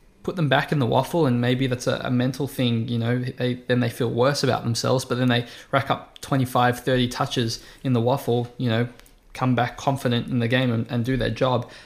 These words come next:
Um, I'm not sure what the right call is here, but hopefully for Supercoach and our sakes, um, they continue to play him and he can just perform based on how his J L T scoring, um, how we thought he would score based on the J L T scoring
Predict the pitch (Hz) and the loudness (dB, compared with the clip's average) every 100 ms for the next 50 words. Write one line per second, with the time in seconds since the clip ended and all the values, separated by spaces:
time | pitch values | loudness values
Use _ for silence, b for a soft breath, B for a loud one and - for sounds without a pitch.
0 | B 123 117 117 120 120 151 190 - 180 | B 0 2 2 0 -2 -2 -2 0 0
1 | - 123 117 - 123 113 113 110 110 131 | 0 0 -2 -2 -2 -2 -4 -4 -4 -2
2 | 123 135 156 - - 139 127 - 110 110 | -2 -4 -6 -4 -2 0 0 0 2 2
3 | 107 - 175 143 - 110 - 113 120 151 | 0 -6 -4 -2 -2 -2 -4 -6 -4 -2
4 | - 113 107 - B B B - 117 113 | 0 0 0 -8 B B B -2 0 0
5 | 113 113 123 147 131 120 - 127 127 110 | 0 -2 -4 -2 0 0 0 0 2 0
6 | 110 - 113 110 120 120 120 127 - - | -2 -2 -2 -2 -4 -4 -2 -2 -4 -10
7 | - - _ _ - - - 123 127 123 | -20 -20 _ _ -16 -10 -2 2 4 2
8 | 120 113 117 - 120 117 113 120 117 117 | 0 -2 -2 0 0 0 0 2 2 0
9 | - 113 113 110 - 123 120 - 113 110 | 0 0 2 0 -2 -4 -4 -2 0 0
10 | 110 113 b b b - 120 107 107 107 | -2 -6 b b b -12 -6 -4 -2 -4
11 | 104 107 127 110 - 127 147 151 120 113 | -4 0 0 0 -2 2 2 2 -2 -2
12 | - 107 113 - 110 - 117 117 120 110 | -2 -2 0 0 -2 -2 -4 -2 -4 -4
13 | 110 110 - 113 127 | -4 -6 -2 0 0